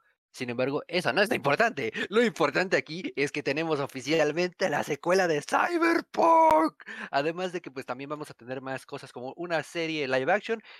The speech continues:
y posiblemente una película. ¿Estoy feliz? Sí. ¿Estoy contento? También.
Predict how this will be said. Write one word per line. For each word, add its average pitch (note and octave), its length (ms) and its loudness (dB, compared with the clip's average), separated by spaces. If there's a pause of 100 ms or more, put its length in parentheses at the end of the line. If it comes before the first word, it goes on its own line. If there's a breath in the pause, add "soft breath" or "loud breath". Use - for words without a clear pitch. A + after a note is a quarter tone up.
(100)
y E3 100 -4
posiblemente E3+ 480 -6
una D3+ 100 -2
película. A2+ 480 -2 (300 loud breath)
¿Estoy - 180 0
feliz? E3+ 400 2
Sí. E3 280 0
¿Estoy G#3 180 0
contento? G3 380 4
También. F3+ 420 0